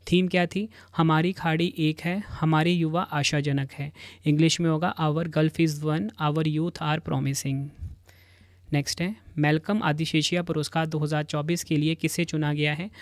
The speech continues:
आंसर हो जाता है सुरेंद्र एस जोधका को मैल्कम, मैल्कम आदिशेषिया पुरस्कार दो हज़ार चौबीस के लिए चुना गया है। नेक्स्ट है हमारा क्वेश्चन,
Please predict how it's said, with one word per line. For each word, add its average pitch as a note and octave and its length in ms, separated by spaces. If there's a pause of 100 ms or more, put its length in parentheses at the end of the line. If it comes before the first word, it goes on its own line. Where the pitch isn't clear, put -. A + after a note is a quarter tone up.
(260)
आंसर D3+ 280
हो D#3 100
जाता D3+ 280
है G3 100
सुरेंद्र D#3 640
एस D#3 280
जोधका D3 480
को E3 240 (380)
मैल्कम, D3+ 420 (800)
मैल्कम D3+ 460
आदिशेषिया D#3 580
पुरस्कार D#3+ 400
दो D#3 140
हज़ार D3+ 240
चौबीस D3+ 360
के E3+ 100
लिए D#3+ 140
चुना C#3 280
गया C#3 180
है। C#3 240 (680)
नेक्स्ट C#3+ 300
है D#3 40
हमारा D3 220
क्वेश्चन, D#3 380